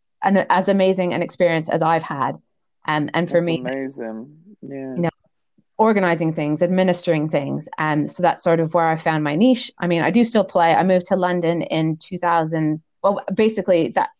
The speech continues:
Speaker 1: that was two thousand and twelve that Amsterdam hosted the E Cs.
Speaker 2: Yeah.
Speaker 1: And I moved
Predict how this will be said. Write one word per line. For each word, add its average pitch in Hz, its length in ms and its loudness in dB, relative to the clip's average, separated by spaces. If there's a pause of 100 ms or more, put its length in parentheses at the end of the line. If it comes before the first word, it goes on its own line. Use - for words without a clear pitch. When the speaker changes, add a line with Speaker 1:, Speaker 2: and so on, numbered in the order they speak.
(120)
Speaker 1:
that 196 140 2
was 190 140 2
two 220 120 -6
thousand 190 260 2
and 165 80 -4
twelve 160 280 0
that 160 120 -2
Amsterdam 160 420 -6
hosted 180 380 -2
the - 160 -4
E 175 60 0
Cs. 147 320 -2
Speaker 2:
Yeah. 127 200 -4 (420)
Speaker 1:
And 165 100 0
I 175 140 2
moved 170 240 0